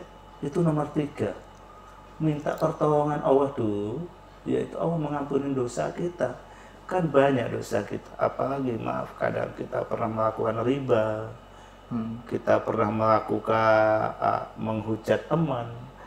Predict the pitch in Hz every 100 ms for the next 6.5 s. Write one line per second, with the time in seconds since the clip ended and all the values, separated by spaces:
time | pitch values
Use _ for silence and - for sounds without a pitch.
0 | - - - 170 190 - 151 110 107 -
1 | - - - - - - - 165 156 147
2 | 151 147 143 139 143 135 - 135 131 123
3 | 110 107 101 - 113 113 110 - 113 -
4 | 113 - - 104 - - 123 - - 147
5 | 160 165 131 - 117 123 123 - 131 131
6 | 110 104 104 -